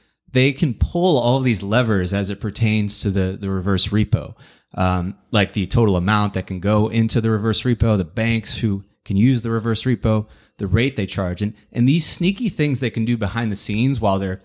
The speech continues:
dangling the interest rate and the C P I in front of us, um, actually may have, like, way more of an impact on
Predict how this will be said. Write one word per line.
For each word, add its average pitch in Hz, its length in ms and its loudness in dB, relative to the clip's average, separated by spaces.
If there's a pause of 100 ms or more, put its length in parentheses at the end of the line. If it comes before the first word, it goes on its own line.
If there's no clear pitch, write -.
(340)
dangling 110 520 4
the 95 320 0 (240)
interest 117 380 -2
rate 110 320 0
and 95 140 -6
the 95 200 -8
C 120 180 0
P 104 160 -4
I 127 180 2
in 95 120 -2
front 95 180 -4
of 85 80 -6
us, 85 220 -6 (320)
um, 98 320 -4 (140)
actually 160 420 0
may 127 160 4
have, 113 160 2
like, 101 140 0 (120)
way 151 600 2
more 110 240 2
of 95 60 0
an 95 100 -2
impact 98 540 -4 (460)
on 101 500 2